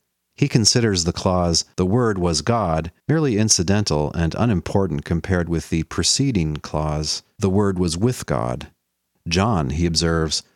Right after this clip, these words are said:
sums up the purpose of the first verse in the words of the second verse, "Autus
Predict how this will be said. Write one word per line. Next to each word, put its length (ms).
sums 320
up 120
the 100
purpose 500
of 180
the 80
first 360
verse 520
in 140
the 80
words 420
of 280
the 100
second 500
verse, 560
"Autus 460